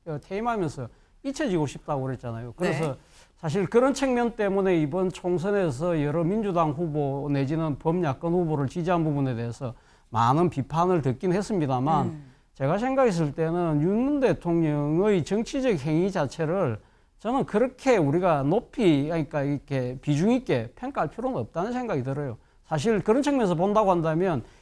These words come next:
Speaker 1: 이 기사 자체도 저는 좀 문제가 있다는 생각이 들어요. 예를 들면 아마 지금 그러니까 이 민주당이나 이 범야권의 입장에서 보면 일종의 뭐랄까, 틈새 벌리기?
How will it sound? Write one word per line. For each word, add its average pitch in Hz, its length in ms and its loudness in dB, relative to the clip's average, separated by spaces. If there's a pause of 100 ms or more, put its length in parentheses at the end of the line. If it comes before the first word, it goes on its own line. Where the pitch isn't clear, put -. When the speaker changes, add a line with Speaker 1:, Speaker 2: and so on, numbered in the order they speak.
Speaker 1:
이 262 160 4
기사 294 280 6
자체도 202 420 2
저는 202 220 0
좀 151 300 -2
문제가 156 460 2
있다는 208 420 0
생각이 143 400 0
들어요. 120 280 -6
예를 190 280 2
들면 175 340 0 (380)
아마 202 400 6
지금 202 340 0
그러니까 175 360 2
이 175 200 2
민주당이나 175 840 2
이 165 160 0
범야권의 240 600 2
입장에서 180 300 2
보면 156 220 2
일종의 214 320 2
뭐랄까, 135 380 0
틈새 294 360 0
벌리기? 151 480 0